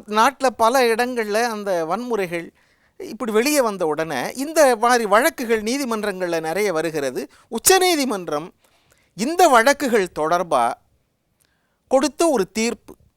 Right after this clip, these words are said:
ரொம்ப ஒரு முக்கியமான ஒரு, அஹ், தீர்ப்பு. அதே மாதிரி நம்முடைய சட்ட நிலைகளிலே வரப்போகிற ஒரு மாற்றம், இதை வந்து எல்லாரும் தெரிந்து கொள்ள வேண்டும். அதுதான் இன்னைக்கு நம்ம பார்க்க போற செய்தி, அனைவரும் தெரிந்து கொள்ள வேண்டிய செய்தி.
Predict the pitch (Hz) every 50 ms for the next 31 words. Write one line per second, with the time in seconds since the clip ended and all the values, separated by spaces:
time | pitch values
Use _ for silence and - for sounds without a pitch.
0 | _ _ _ _ _ - 320 311 339 359 339 277 220 196 208 - _ - 339 359
1 | 339 330 330 339 330 320 269 220 196 165 147 139 127 117 107 113 - - _ _
2 | _ _ _ _ _ _ - - 147 139 135 131 123 123 123 120 120 117 117 117
3 | 120 117 - - 180 175 156 - - - - - - - 214 247 311 320 320 320
4 | 302 277 277 269 262 262 247 - _ _ _ _ _ - - 185 208 220 208 196
5 | 190 180 - 190 190 - - - 330 330 311 285 254 254 226 208 220 208 202 214
6 | 294 294 202 180 190 262 233 - 262 226 185 165 226 285 269 196 143 120 117 123
7 | 147 165 - _ - 113 - _ - 240 285 302 277 269 285 285 220 170 170 208
8 | 240 254 285 294 277 - - 208 208 226 220 208 185 147 135 120 110 98 92 90
9 | - _ _ _ _ _ - 180 233 254 254 302 302 247 214 208 196 - 190 180
10 | 175 170 165 156 147 139 - _ _ _ _ _ _ _ 160 180 - - 151 147
11 | 139 120 110 - - 98 90 85 - _ _ _ _ _ _ _ _ _ _ _
12 | _ _ _ _ _ _ - 202 294 320 320 320 302 269 - 247 285 330 330 339
13 | 294 269 262 226 196 196 180 156 143 320 233 226 - - 87 62 -